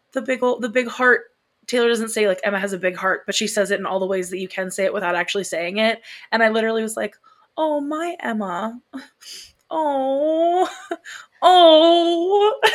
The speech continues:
Um, and so, yeah, that song just pokes me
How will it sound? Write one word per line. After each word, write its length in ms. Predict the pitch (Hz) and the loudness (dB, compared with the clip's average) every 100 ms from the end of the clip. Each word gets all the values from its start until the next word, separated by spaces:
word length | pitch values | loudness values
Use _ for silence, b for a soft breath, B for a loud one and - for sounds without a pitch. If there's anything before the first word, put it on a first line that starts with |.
| 659 784 - 523 - - - _ 427 415 B B _ _ | -4 0 2 2 2 -2 -6 _ -6 -6 B B _ _
Um, 320 | 226 214 202 190 - | 2 2 0 -4 -2
and 180 | 226 220 | -2 0
so, 600 | - 202 196 190 185 - - _ _ _ - | 2 4 4 2 0 -2 -10 _ _ _ -2
yeah, 220 | 202 175 | 0 2
that 180 | 214 220 | 2 2
song 340 | 196 196 202 | -2 -2 -4
just 400 | 208 196 - - - _ _ | -6 -6 -10 -14 -20 _ _
pokes 280 | - 233 - | -6 -6 -6
me 260 | 185 170 - | -12 -12 -16